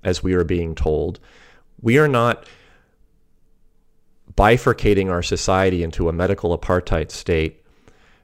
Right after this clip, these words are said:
because we are in a pandemic of the unvaccinated, as Jen Psaki likes to say, and Anthony Fauci, and C N N.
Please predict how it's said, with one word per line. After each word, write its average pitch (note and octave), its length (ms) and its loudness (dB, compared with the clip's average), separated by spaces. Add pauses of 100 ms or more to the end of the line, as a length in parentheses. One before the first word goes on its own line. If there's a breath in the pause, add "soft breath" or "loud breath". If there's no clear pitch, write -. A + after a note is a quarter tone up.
because G2+ 400 0
we G2 160 0
are F#2+ 100 4
in F2+ 80 0
a E2+ 140 -2
pandemic G2 720 -2
of E2+ 160 -2
the F2 180 -4
unvaccinated, F2 1160 -4 (400)
as F2 200 -4
Jen E2+ 200 -6
Psaki E2 440 -4
likes D#2 300 -6
to D#2+ 140 -10
say, - 400 -12 (360)
and F2+ 200 -6
Anthony D#2+ 360 -2
Fauci, D#2 640 -8 (460)
and F#2 200 -2
C F#2 280 -4
N E2 120 -4
N. D#2 360 -10